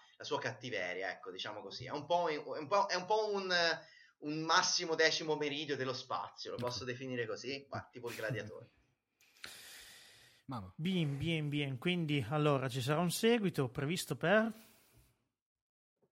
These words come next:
Speaker 1: Vi dico la verità, mm, il seguito è stato messo in cantiere, ma non si sa ancora. Pare, pare duemilaquindici, ma ci
Speaker 3: Ok.
Speaker 1: lavoreranno l'anno prossimo.
Speaker 3: È una di quelle
Speaker 1: Spero
Speaker 3: cose che hanno lanciato, ma non si sa bene.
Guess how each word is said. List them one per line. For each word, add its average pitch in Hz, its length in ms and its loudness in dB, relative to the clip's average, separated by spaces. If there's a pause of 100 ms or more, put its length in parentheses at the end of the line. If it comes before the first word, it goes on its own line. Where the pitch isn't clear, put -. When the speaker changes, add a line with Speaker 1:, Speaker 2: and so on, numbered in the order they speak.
(260)
Speaker 1:
Vi 139 140 -8
dico 220 200 2
la 214 80 6
verità, 156 600 -2
mm, 127 220 -6
il 151 180 -6
seguito 262 320 2
è 185 60 -4
stato 139 180 -6
messo 120 220 -4
in 120 100 -8
cantiere, 147 420 -4
ma 185 100 -4
non 131 180 -6
si - 100 -10
sa 123 120 -6
ancora. 127 320 -6
Pare, 147 840 2
pare 139 320 4
duemilaquindici, 131 960 -4
ma 98 260 -4 (1120)
ci - 140 -6
Speaker 3:
Ok. 117 40 2
Speaker 1:
lavoreranno 131 440 4
l'anno 110 260 -4
prossimo. 104 500 -6 (200)
Speaker 3:
È 151 100 6
una 151 140 10
di 151 120 8
quelle 147 260 8
Speaker 1:
Spero 143 180 12
Speaker 3:
cose 143 260 8
che 135 480 4
hanno 135 140 2
lanciato, 143 640 8
ma 135 80 2
non 131 120 0
si 131 140 0
sa 131 160 0
bene. 123 680 -2